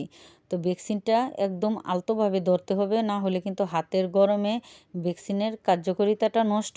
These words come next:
হয়ে যেতে পারে। তো, এ, মূলত মুরগির বাচ্চার ভ্যাকসিনটা থাকবে সবুজ, আর মুরগির, বড় মুরগির ভ্যাকসিনটা থাকবে সাদা। তো এই তো দেখুন আমি পানিটা দিয়ে দিচ্ছি, দেখুন কিভাবে একা একা চলে যাচ্ছে, একাই টেনে নিচ্ছে, তার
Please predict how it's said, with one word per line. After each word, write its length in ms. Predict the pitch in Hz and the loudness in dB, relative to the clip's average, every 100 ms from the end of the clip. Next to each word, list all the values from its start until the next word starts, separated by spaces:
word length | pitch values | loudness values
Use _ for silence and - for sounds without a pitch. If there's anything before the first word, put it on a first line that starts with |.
| 175 | 0
হয়ে 160 | 170 160 | 0 0
যেতে 180 | 170 156 156 | -2 -2 -4
পারে। 180 | 147 - - - - - _ _ | -4 -8 -12 -20 -20 -20 _ _
তো, 100 | 196 180 175 170 - - - 185 | 6 6 6 2 -4 -20 -8 -4
এ, 20 | 180 - - 208 | -4 -4 -2 2
মূলত 300 | 214 226 233 233 233 | 4 4 6 6 6
মুরগির 360 | 220 233 208 233 220 | 6 4 4 4 4
বাচ্চার 300 | 220 - 226 202 | 2 2 2 2
ভ্যাকসিনটা 400 | 196 - 202 202 - | 0 0 2 2 2
থাকবে 220 | 196 202 - | 2 0 2
সবুজ, 340 | 214 202 233 - | 2 4 4 4
আর 60 | 196 190 | 4 4
মুরগির, 460 | 196 214 202 233 233 233 185 | 2 2 2 4 4 2 4
বড় 140 | 196 208 | 4 6
মুরগির 280 | 220 220 226 190 | 2 2 2 2
ভ্যাকসিনটা 400 | 190 - 196 196 - | -2 -4 0 2 2
থাকবে 260 | 202 208 233 - | 0 2 2 2
সাদা। 400 | 185 180 170 139 - - - - _ | 2 4 2 -2 -6 -20 -20 -20 _
তো 80 | 185 185 208 | 0 0 0
এই 60 | 202 | 0
তো 60 | 202 | 0
দেখুন 360 | 190 208 - 208 220 | 0 0 -2 -4 -4
আমি 140 | 196 180 - | -4 -2 0
পানিটা 300 | 196 190 185 | -2 0 -2
দিয়ে 140 | 175 196 | 0 -2
দিচ্ছি, 180 | 196 - 180 | -4 -6 -4
দেখুন 180 | 190 202 185 | -2 -2 -4
কিভাবে 300 | 233 220 202 202 | -2 0 2 2
একা 120 | 196 202 | 4 2
একা 140 | 190 185 | 2 -2
চলে 180 | 190 180 185 | -2 -2 -2
যাচ্ছে, 360 | 202 - - 202 - - - _ - | -6 -6 -4 -4 -6 -20 -20 _ -4
একাই 440 | 214 208 220 214 233 208 | -4 2 4 4 4 0
টেনে 240 | 214 202 202 | 0 2 2
নিচ্ছে, 360 | 202 190 - 160 - - _ - | 2 -2 -6 -8 -8 -12 _ 0
তার 140 | 185 | 2